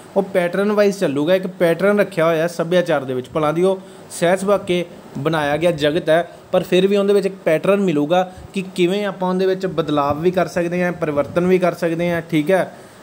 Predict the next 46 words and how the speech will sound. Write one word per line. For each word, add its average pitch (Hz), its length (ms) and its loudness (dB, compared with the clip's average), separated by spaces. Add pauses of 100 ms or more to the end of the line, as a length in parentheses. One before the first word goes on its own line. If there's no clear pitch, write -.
ਉਹਨੂੰ 190 260 2
ਕਿਵੇਂ 185 280 2
ਆਪਾਂ 185 220 0
change 165 320 -4
ਕਰ 165 180 -2
ਸਕਦੇ 156 320 -6
ਹਾਂ, 170 80 -4
ਹਰ 165 160 0
ਇੱਕ 180 140 -2
ਚੀਜ਼ 165 180 -2
ਉਹਦੇ 170 180 0
ਵਿੱਚ 180 160 -2
ਰੱਖੀ 170 340 0
ਗਈ 147 240 2
ਹੈ 170 140 2 (300)
ਕਿ 175 80 4
ਜੇ 170 120 0
ਉਹਦੇ 185 180 4
ਵਿੱਚ 190 180 0
change 165 260 -2
ਵੀ 190 80 4
ਕੀਤਾ 175 300 0
ਜਾਵੇ 170 220 2
ਤਾਂ 180 100 -2
ਉਹਦਾ 185 140 0
ਨੁਕਸਾਨ 160 460 -4
ਨਾ 160 120 -2
ਹੋਵੇ 160 220 -2
ਜਿਹੜੀਆਂ 165 240 -2
ਪੁਰਾਣੀਆਂ 135 360 -4
ਚੀਜ਼ਾਂ। 117 280 -6 (420)
ਹਰ 180 80 4
ਇੱਕ 190 140 2
ਚੀਜ਼ 180 200 2
ਨੂੰ 180 100 4
ਆਪਾਂ 175 220 0
ਉਵੇਂ 175 260 0 (480)
ਕਹਿ 165 140 4
ਲਓ 185 120 2
ਕਿ 190 160 0
sequence 185 460 0
wise 175 200 0
ਲਾਇਆ 135 280 0
ਹੋਇਆ 131 200 0
ਉਹਨਾਂ 135 180 -4
ਨੇ। 120 120 -8